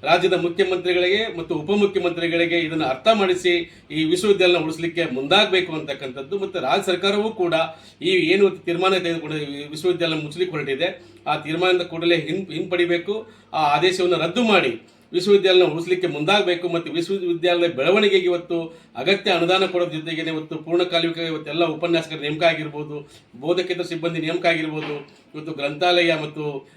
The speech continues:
ಎಲ್ಲ ಲ್ಯಾ-, ಲ್ಯಾ-, ಲ್ಯಾಬೊರೇಟರಿಗಳನ್ನ ಒದಗಿಸ್ತಕ್ಕಂಥದ್ದು ಈ ಎಲ್ಲ ಕೆಲಸವನ್ನು ಮಾಡ್ಲಿಕ್ಕೆ ಸರ್ಕಾರ ಮುಂದಾಗಬೇಕು. ಒಂದ್ ವೇಳೆ ಸರ್ಕಾರ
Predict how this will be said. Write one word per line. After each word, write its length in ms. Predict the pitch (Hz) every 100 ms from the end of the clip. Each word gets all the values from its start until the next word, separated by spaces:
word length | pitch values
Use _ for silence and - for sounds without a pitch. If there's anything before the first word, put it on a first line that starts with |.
| -
ಎಲ್ಲ 440 | 151 170 170 156 147
ಲ್ಯಾ-, 680 | 147 147 139 135 131 131
ಲ್ಯಾ-, 160 | 135 131
ಲ್ಯಾಬೊರೇಟರಿಗಳನ್ನ 680 | 139 143 180 180 170 160 156
ಒದಗಿಸ್ತಕ್ಕಂಥದ್ದು 680 | 135 185 185 175 160 165
ಈ 120 | 143
ಎಲ್ಲ 280 | 143 170 220
ಕೆಲಸವನ್ನು 440 | 214 175 170 175 165
ಮಾಡ್ಲಿಕ್ಕೆ 760 | 156 156 151 151 147 - _ -
ಸರ್ಕಾರ 340 | 151 170 180
ಮುಂದಾಗಬೇಕು. 840 | 147 151 190 220 185 165 160 160 - - -
ಒಂದ್ 200 | 165 208
ವೇಳೆ 180 | 202 190
ಸರ್ಕಾರ 400 | 175 175 185